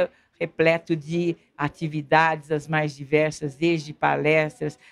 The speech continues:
conferências maravilhosas, professores nacionais e internacionais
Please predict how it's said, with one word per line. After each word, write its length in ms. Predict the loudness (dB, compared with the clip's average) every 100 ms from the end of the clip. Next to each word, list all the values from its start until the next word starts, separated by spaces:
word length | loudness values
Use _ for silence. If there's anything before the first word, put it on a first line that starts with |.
| _
conferências 720 | -2 0 2 2 0 -4 -4
maravilhosas, 880 | 0 0 -2 -4 0 2 2 -2 -10 _ _
professores 720 | -4 0 -2 0 -2 -2 -6
nacionais 880 | -4 -4 -2 -2 0 0 0 -2 -8 _ _
e 120 | -6
internacionais 1000 | -4 0 0 0 -4 -4 -2 0 -2 -2